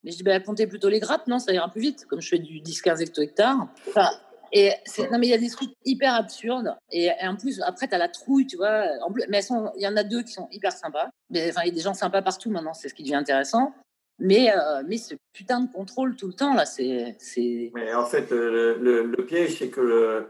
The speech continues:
Speaker 2: ces, ces vins-là, les vins bio et encore plus les vins naturels, sont, sont des, des, c'est un, c'est en croissance, hein, ça marche, ça attire de, ça intéresse de plus en plus de monde.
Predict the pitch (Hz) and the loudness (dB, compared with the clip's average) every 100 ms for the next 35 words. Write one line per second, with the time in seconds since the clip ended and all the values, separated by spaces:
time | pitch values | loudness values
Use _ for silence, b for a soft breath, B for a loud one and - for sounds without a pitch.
0 | - - 139 127 143 131 143 135 131 117 | -8 -4 -4 -2 0 2 4 4 4 2
1 | 110 123 123 131 135 131 127 127 131 143 | 2 2 2 0 0 2 0 -2 -4 -6
2 | 123 131 117 117 113 - 156 165 - 120 | -4 -2 -2 -4 -8 -4 -4 -4 -6 -8
3 | 107 127 117 117 110 107 113 107 - 113 | -8 -8 -8 -6 -6 -6 -8 -8 -8 -6
4 | 113 - - 123 123 143 127 160 131 123 | -6 -12 -4 -2 0 0 0 -2 -4 -6
5 | 107 101 113 117 143 135 123 110 110 135 | -12 -12 -8 -4 -4 -4 -6 -6 -6 -6
6 | 123 120 117 - 113 107 110 120 123 120 | -4 -4 -6 -8 -6 -6 -8 -2 -2 -2
7 | 107 127 120 104 123 120 127 165 | -6 -6 -8 -8 -6 -4 -2 -6